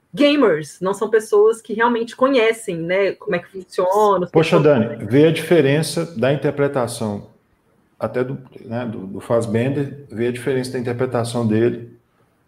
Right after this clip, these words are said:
Speaker 2: pro The Witcher. Onde declaradamente o ator é um gamer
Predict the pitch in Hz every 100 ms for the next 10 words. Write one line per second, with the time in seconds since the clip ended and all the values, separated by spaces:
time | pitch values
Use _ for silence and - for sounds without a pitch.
0 | _ - 127 123 143 120 92 - 87 -
1 | _ _ _ _ _ _ _ _ - 113
2 | 117 117 117 151 151 135 139 131 117 123
3 | 143 - - - - _ 123 127 120 127
4 | 135 127 143 165 120 113 104 95